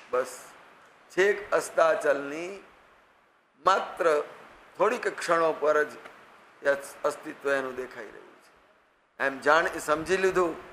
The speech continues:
કૌશલ્યાજીએ કે હવે જાજુ કાઢે એમ લાગતું નથી. ત્યારે જ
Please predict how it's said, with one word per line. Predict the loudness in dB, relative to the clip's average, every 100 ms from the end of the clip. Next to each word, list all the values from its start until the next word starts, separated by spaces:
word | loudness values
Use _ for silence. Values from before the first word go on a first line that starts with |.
| -20 -20 -20 -20 _ _ 0
કૌશલ્યાજીએ | 0 2 2 4 2 0 -10 -12 -16 -20 -10
કે | 0
હવે | 2 4 4 2 0 -8 -20 -20 -20 -2
જાજુ | 2 2 0 -6 -10 -16 -20 -20 0
કાઢે | 4 4 4
એમ | 2 -2 -4
લાગતું | -2 -2 -2 -14 -16 -16 -18 -20 _ _ _ _ -8
નથી. | -8 -8 -20 -20 -20 -20 -20 -20 -20 _ _ _
ત્યારે | 4 6 6 4
જ | 2